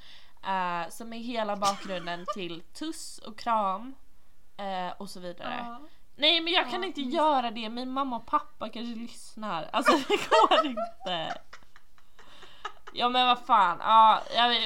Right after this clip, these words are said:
Speaker 1: jag
Speaker 2: Nu har
Speaker 1: får,
Speaker 2: du sagt det.
Speaker 1: ja, jag modifierar det kanske lite. Men, eh, ja. Okej. Min sista grej.
Speaker 2: Mm.
Speaker 1: Eh, insåg jag när jag skulle ta körkort.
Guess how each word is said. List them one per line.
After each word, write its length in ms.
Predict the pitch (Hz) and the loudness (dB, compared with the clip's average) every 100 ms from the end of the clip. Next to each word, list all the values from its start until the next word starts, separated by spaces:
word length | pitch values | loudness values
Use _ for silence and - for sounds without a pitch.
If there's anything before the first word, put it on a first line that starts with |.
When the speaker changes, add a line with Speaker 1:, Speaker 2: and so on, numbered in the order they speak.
| 208 | 2
Speaker 1:
jag 60 | |
Speaker 2:
Nu 60 | 247 | 4
har 180 | 247 349 | 6 6
Speaker 1:
får, 80 | - | 6
Speaker 2:
du 60 | |
sagt 380 | 233 302 339 - | 0 0 -2 -8
det. 160 | 285 339 | -8 -6
Speaker 1:
ja, 200 | - 214 | 2 4
jag 160 | 196 220 | 4 0
modifierar 520 | 226 208 214 185 160 | -2 -6 -4 -4 -2
det 80 | 160 | -6
kanske 300 | 180 185 - | -10 -12 -10
lite. 280 | - - - | -12 -12 -12
Men, 300 | - 214 202 | -6 -6 -4
eh, 220 | 185 - - - | -4 -6 -10 0
ja. 340 | 214 247 254 - - - - - - - | 6 6 4 -6 -14 -12 -12 -12 -14 -12
Okej. 340 | 202 214 - - - - - - - - - - - - | -6 -6 -6 -12 -12 -12 -12 -14 -14 -14 -14 -14 -14 -12
Min 360 | 226 240 233 - - | -10 -8 -8 -12 -14
sista 560 | - 247 - - 180 | -10 -10 -10 -8 -6
grej. 360 | 185 190 160 - - - - - - - - - - - - - - - - | -6 -10 -10 -10 -14 -14 -14 -14 -14 -14 -14 -14 -14 -14 -14 -14 -14 -12 -12
Speaker 2:
Mm. 200 | 196 190 | -12 -10
Speaker 1:
Eh, 680 | 196 185 180 175 170 180 180 - - | -8 -6 -6 -8 -8 -10 -12 -14 -12
insåg 480 | 214 196 196 175 | -10 -10 -10 -10
jag 280 | 175 - - - - | -8 -8 -8 -10 -10
när 360 | 196 185 180 | -8 -6 -6
jag 440 | 175 175 175 - - - - - - - | -6 -6 -6 -6 -8 -12 -14 -14 -14 -12
skulle 420 | - - 185 - | -12 -10 -8 -8
ta 160 | - - | -10 -10
körkort. 600 | - 240 233 320 466 - | -6 -6 -6 -8 -8 -12